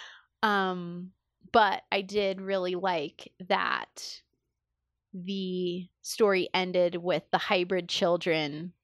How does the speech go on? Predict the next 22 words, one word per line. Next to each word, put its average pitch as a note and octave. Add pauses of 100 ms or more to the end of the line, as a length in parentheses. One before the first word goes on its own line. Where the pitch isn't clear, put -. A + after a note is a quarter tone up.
(500)
kind F3+
of, F3
like, E3+
all F#3
meeting F#3
each A3+
other C4 (220)
if G3+
they G3
hadn't F3+
met F3+
each F3+
other F#3
before. F#3+ (640)
And F#3+ (100)
immediately, G3+ (120)
like F#3 (400)
the G3+
best G3
of F#3
children F3
do, C#3+